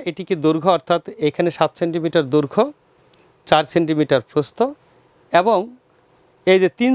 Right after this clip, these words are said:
সেন্টিমিটার দেওয়া আছে তোমাদের কি স্তূপের উচ্চতা। এবার নিশ্চয়ই আয়তন বের করে ফেলতে পারবা। তাহলে সূত্র কি? দৈর্ঘ্য গুণন প্রস্থ গুণন উচ্চতা সমান আয়তন, তাই না? তাহলে আয়তন আমরা এইভাবেই বের করব। তাহলে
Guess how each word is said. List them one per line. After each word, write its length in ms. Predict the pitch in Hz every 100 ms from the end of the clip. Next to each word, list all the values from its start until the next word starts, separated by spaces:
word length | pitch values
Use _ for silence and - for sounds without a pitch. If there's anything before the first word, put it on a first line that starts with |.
| 233
সেন্টিমিটার 460 | 226 208 190 180 147
দেওয়া 140 | 143 143
আছে 120 | - 131
তোমাদের 260 | 135 123 123
কি 100 | - 123 120 -
স্তূপের 380 | - 139 170 240 254 _ _ 165
উচ্চতা। 340 | 143 139 113 117 _ _ _
এবার 200 | 135 143 156
নিশ্চয়ই 320 | 156 - 151 - _ - 127
আয়তন 240 | 131 151 147
বের 100 | 147
করে 120 | 160 151
ফেলতে 200 | 156 143 143
পারবা। 200 | 143 147 156 _ _ -
তাহলে 160 | 131 123
সূত্র 180 | 151 151 147
কি? 80 | 170 190 _ _ _ _ _ _
দৈর্ঘ্য 360 | 127 147 151 165 147
গুণন 240 | 139 131 127
প্রস্থ 220 | 143 131 - 131
গুণন 220 | 143 214 247 127
উচ্চতা 300 | - 127 123 -
সমান 200 | 147 151 127
আয়তন, 220 | 123 110 107
তাই 100 | 190
না? 60 | 269 - - - -
তাহলে 160 | - 151 139
আয়তন 260 | 147 165 190
আমরা 160 | 156 147 226 165
এইভাবেই 360 | 123 113 143 247 240 - 131
বের 120 | 127 -
করব। 180 | 120 - 143 _ _ _ _ - - _ _
তাহলে 240 | 180 180